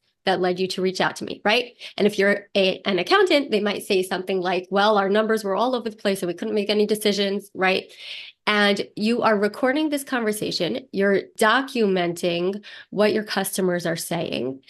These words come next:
and you're continuing to gather information. So asking more targeted questions like, "Okay,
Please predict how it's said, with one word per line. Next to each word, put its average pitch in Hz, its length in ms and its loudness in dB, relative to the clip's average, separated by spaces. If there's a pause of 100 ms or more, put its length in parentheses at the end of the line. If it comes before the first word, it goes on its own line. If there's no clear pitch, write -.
(260)
and 214 160 0
you're 247 100 2
continuing 285 720 2
to - 120 -4
gather 208 340 2
information. 208 720 -2
So 208 220 -2
asking 269 460 2
more 285 160 4
targeted 185 440 -4
questions 180 360 -2
like, 180 120 -2
"Okay, - 520 -2